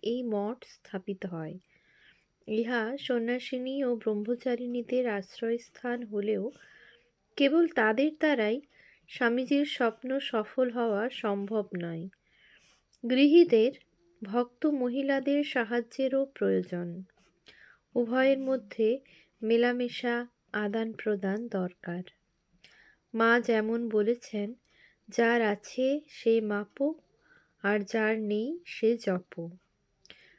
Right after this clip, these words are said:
গৃহীরাই সমাজের মেরুদণ্ড। সাধু, সন্ন্যাসী, তপস্যার দ্বারা সকলের আধ্যাত্মিক কল্যাণ প্রার্থনা করতে পারেন,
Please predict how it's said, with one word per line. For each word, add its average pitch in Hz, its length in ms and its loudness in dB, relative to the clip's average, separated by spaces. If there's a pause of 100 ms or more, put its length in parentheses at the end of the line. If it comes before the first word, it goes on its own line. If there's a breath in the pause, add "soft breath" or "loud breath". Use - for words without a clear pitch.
(220 soft breath)
গৃহীরাই 285 640 6
সমাজের 254 600 0
মেরুদণ্ড। 214 800 0 (600 soft breath)
সাধু, 226 480 0
সন্ন্যাসী, 247 800 -4
তপস্যার 233 680 -2
দ্বারা 220 380 -2 (480 loud breath)
সকলের 302 540 2
আধ্যাত্মিক 269 840 -2
কল্যাণ 240 520 0
প্রার্থনা 269 640 -4
করতে 214 360 -4
পারেন, 185 480 -6